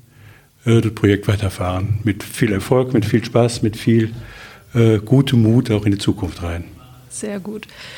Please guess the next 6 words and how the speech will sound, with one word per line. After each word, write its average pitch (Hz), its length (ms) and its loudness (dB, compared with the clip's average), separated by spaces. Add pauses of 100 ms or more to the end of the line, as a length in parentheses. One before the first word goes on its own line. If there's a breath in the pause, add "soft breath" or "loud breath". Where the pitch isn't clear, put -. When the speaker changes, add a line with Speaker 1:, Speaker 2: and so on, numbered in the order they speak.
(260 loud breath)
Speaker 2:
Und 202 440 2
diese 196 500 4
Schüler, 226 420 2
also 175 220 2
die 175 160 0
sollten, 220 560 4